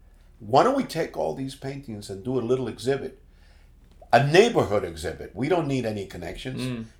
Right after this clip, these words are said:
Speaker 1: just for the neighborhood." And he goes, "How are we gonna do that?" I said, "We're gonna invite everybody, every neighbor around, you know?" And we went on the line and we did a, a little, a little thing, you know, that said,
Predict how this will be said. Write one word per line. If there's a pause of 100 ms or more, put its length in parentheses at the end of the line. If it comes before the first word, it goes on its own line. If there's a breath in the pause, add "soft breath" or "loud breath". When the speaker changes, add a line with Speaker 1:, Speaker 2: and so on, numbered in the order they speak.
Speaker 1:
just
for
the
neighborhood." (580 soft breath)
And
he
goes,
"How
are
we
gonna
do
that?"
I
said, (180)
"We're
gonna
invite
everybody,
every
neighbor
around, (640 soft breath)
you
know?" (500)
And (480)
we (240)
went
on
the
line
and
we
did
a, (220)
a
little, (600 soft breath)
a
little
thing,
you
know,
that
said,